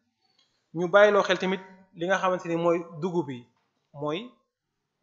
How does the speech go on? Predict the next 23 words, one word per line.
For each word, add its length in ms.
pepp 220
yu 120
mat 200
yi, 140
maanaam 280
lu 60
mel 200
ni 100
pepp, 220
par 120
exemple, 280
lu 60
mel 120
ni 60
dugub, 220
ñu 100
koy 160
utiliser. 340
Parce 140
que 60
tamit, 200
comme 180
sànq 200